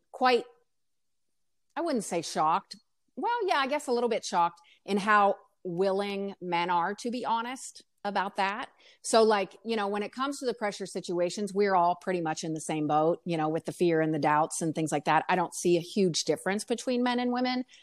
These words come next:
but, you know, um, obviously our, we live very different lives. We have very different perspectives, you know, society, social media, all of that stuff.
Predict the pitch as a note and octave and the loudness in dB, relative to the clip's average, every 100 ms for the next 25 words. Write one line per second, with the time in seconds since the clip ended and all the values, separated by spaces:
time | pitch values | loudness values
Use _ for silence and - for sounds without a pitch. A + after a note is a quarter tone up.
0 | - _ F3 D#3+ A#3+ A#3+ A3 G3+ - - | -20 _ -4 4 6 8 8 6 2 -8
1 | - G3 F3+ D#3+ D#3 D#3 _ _ _ F3+ | 2 4 6 6 2 -4 _ _ _ 0
2 | E3 D#3 D3+ C#3+ D3 - F3+ E3+ F3+ F3 | 2 2 0 -2 -4 -2 2 4 4 2
3 | - E3+ E3 D3+ D3+ - _ _ _ - | 0 2 2 2 0 -6 _ _ _ -10
4 | F3 E3+ D#3+ E3+ D3 E3 D#3+ D#3+ - D#3+ | -2 0 2 2 2 2 2 0 -4 0
5 | G#3 G#3+ G3+ - F3 E3 D3 D#3 D3+ D#3 | 2 2 0 -2 -2 0 0 -2 0 -2
6 | D#3+ D#3+ C#3+ D3+ - A3+ G#3 - G3+ F#3 | -4 -4 -6 -6 -2 0 0 2 2 2
7 | F3 - - E3 D#3 - D#3 G#3+ G3+ F#3+ | -2 -6 -4 -2 -2 -2 0 2 4 2
8 | E3+ D#3+ E3 - F3 G#3 G3 F3 E3 E3 | -2 -2 -6 -6 -2 2 2 2 2 2
9 | E3+ E3 D#3+ - - F3+ | 0 0 -2 -4 -6 -6